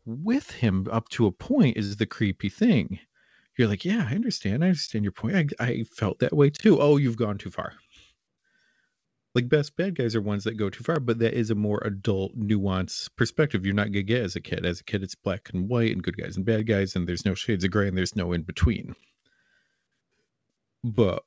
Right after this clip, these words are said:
we're seeing wrestling right now, much, you know, kinda like in a Pixar way. Hey, these are for movies for kids, but we put a lot of stuff in th-, for the adults as well.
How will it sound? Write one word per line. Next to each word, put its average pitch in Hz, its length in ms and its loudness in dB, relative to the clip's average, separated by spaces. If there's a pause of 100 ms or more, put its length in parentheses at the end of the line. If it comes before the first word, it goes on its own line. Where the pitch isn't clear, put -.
we're 117 260 4
seeing 113 520 0 (200)
wrestling 110 580 0
right 95 300 -2
now, 110 920 2
much, 110 180 2 (180)
you 123 160 0
know, 95 100 2
kinda 107 240 0
like 101 160 -4
in 110 60 0
a 95 60 0
Pixar 117 420 -2
way. 92 180 0
Hey, 139 220 -2
these 98 220 -2
are 92 120 2
for - 440 -6
movies 101 360 -4
for - 160 -6
kids, 123 400 0
but - 220 -2
we 101 140 0
put 101 200 -2
a 101 100 -2
lot 90 200 -2
of 90 60 -8
stuff - 240 -6
in 90 120 -2
th-, - 100 -18
for - 180 -2
the 87 140 2
adults 82 340 -2
as 85 120 -6
well. 104 320 -2